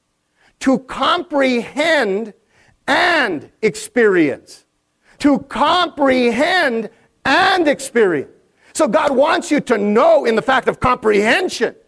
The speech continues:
but he also wants you to know in the fact of experiencing him. In fact, watch Jeremiah chapter nine, verse twenty-three.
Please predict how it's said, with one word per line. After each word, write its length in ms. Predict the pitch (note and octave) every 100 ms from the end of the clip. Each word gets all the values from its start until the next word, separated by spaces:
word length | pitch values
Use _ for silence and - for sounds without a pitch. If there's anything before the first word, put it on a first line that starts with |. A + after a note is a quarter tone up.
| _ _ _ _ _ _ _ -
but 100 | E3+
he 100 | F#3
also 340 | G#3 B3+ A3
wants 320 | F3+ F#3 F3+
you 80 | F3
to 180 | - F#3
know 560 | E3+ F#3+ A3 F3 G#2 _ _ _
in 120 | G#3
the 60 | F#3
fact 380 | - F#3+ - F3
of 220 | C#3 _ _ _ _ _ _ _ _ _ _ -
experiencing 1120 | E3+ - - A3 A#3+ A3+ D#3+ A#2+ - C3+ G2
him. 200 | C3 G#2+ _ _ _ _ _ _ _
In 80 | E3+
fact, 260 | B3+ G#3 -
watch 360 | A3+ C#4+ -
Jeremiah 720 | E3 B3 A#3+ G#3+ G3 E3+ D3 D3+
chapter 400 | - G3+ - A3
nine, 380 | G3 D#3 D3 D3+
verse 220 | D3+ -
twenty-three. 760 | - D#3 D3+ C#3+ D3+ D3 G2